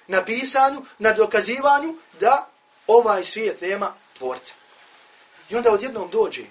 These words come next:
da kažem, na osnovu jedne, e, obične činjenice, na osnovu jedne tahke, tako lahke činjenice,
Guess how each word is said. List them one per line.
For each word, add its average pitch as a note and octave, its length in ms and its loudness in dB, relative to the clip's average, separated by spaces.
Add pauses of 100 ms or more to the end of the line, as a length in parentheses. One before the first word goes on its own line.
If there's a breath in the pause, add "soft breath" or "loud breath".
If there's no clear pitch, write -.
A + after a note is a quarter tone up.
(120)
da D3 60 -14
kažem, E3 380 -4
na F#3+ 80 -4
osnovu G#3 300 -6
jedne, F#3+ 360 -10 (560 loud breath)
e, D3+ 400 -6 (680)
obične G3+ 460 2
činjenice, C3+ 520 -8 (440)
na F3+ 100 -8
osnovu G#3+ 260 -4
jedne A3+ 300 -8
tahke, G#3 440 -8 (180)
tako A#3+ 300 -6
lahke F3+ 440 -6
činjenice, B3 640 -6